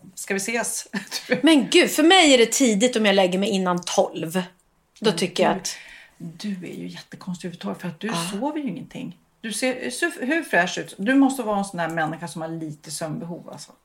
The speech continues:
Speaker 2: Ja, ja, det har jag. Jag behöver inte några åtta, nio timmar. Utan,
Speaker 1: Mm.
Speaker 2: men får jag sju så är jag, är jag jättenöjd, liksom.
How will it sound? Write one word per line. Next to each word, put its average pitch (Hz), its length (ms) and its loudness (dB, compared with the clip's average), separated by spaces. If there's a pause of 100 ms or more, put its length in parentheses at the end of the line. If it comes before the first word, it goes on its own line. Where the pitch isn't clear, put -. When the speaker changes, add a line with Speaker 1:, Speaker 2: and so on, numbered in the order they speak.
(300)
Speaker 2:
Ja, 233 420 8
ja, 247 120 10
det 240 80 4
har 185 160 6
jag. 170 220 4
Jag 240 160 6
behöver 226 460 6
inte 190 1040 6
några 175 540 4
åtta, 180 320 2
nio 170 260 0
timmar. 160 420 0 (480)
Utan, 180 600 2
Speaker 1:
Mm. 185 80 0
Speaker 2:
men 226 420 4
får 302 220 6
jag 285 100 6
sju 220 420 4
så 202 160 2
är 185 160 6
jag, 180 260 4
är - 140 -2
jag 175 100 6
jättenöjd, 180 680 0
liksom. - 460 -6